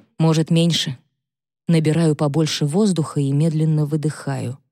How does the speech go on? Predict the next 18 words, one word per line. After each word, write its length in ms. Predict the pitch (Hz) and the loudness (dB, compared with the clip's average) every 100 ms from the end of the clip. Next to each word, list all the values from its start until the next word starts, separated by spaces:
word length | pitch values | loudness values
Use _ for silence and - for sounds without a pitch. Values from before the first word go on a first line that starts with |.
| _ _ _ _ _ _ - | _ _ _ _ _ _ 0
Пишут, 340 | 214 - 214 | 0 2 -2
что 240 | - - 180 | -2 -2 -2
хочет 440 | - 180 185 - | 0 0 -2 -2
поговорить. 720 | 180 170 175 190 160 - - _ _ _ _ _ _ _ | -2 0 2 2 2 -2 -12 _ _ _ _ _ _ _
Увидеться. 760 | 175 175 165 170 127 - 139 - _ _ _ _ _ _ _ _ | 0 2 2 0 0 -4 -6 -10 _ _ _ _ _ _ _ _
Сознаться? 680 | - 185 165 165 - - 151 _ _ _ _ _ _ _ _ | -2 2 4 2 0 -2 -4 _ _ _ _ _ _ _ _
В 60 | 160 | -2
её 300 | 170 165 165 | 2 2 2
голосе 440 | 165 185 175 175 | 2 2 0 -2
слышится 540 | 165 165 160 170 - 156 | -2 -2 0 -2 -2 0
надежда, 680 | 160 151 175 143 127 139 - _ _ | 0 2 2 0 -2 -4 -4 _ _
отчаянная 760 | - 151 - 220 202 202 196 185 | -4 -4 -2 0 2 2 4 2
потребность 680 | 175 175 180 196 175 180 - | 0 -2 2 2 2 0 0
поставить 680 | 180 - 175 165 175 - - | -2 -2 0 0 0 -4 0
точку. 480 | 165 - - 131 - _ _ _ _ _ _ | 0 0 -4 -4 -4 _ _ _ _ _ _
Мурашки 540 | 170 175 143 131 - 123 | 2 2 2 0 -4 -10
по 160 | 131 | -10
коже. 400 | - 127 120 117 | -8 -6 -6 -8